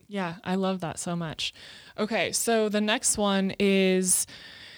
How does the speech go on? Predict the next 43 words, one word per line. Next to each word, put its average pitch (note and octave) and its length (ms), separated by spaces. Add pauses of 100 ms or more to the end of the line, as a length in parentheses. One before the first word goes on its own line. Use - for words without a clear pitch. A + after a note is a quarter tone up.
(440)
when A#3+ 200
you're A#3 120
going A#3 380
through A3+ 280
depression, G#3+ 840 (400)
the G#3+ 120
first G#3 340
thing G#3+ 180
to G3+ 120
go F3+ 360
is F3 220
sex - 300
drives. - 420
So F3+ 340
she F3 180
wants F3+ 260
to F#3+ 60
know F3+ 120
how F3 160
to G3 100
avoid F3+ 380
the F#3 80
head F#3+ 260
spin E3 340
and E3 140
what F3 160
to - 100
do F3+ 180
when F3 140
you E3+ 180
aren't E3 300
as F3+ 160
horny G3 380
as E3+ 140
usual. - 720
Um, F3+ 280
and F#3+ 220
I A#3 60
wanna C4 240
start - 320
with F3 160
this E3+ 280
because F3 680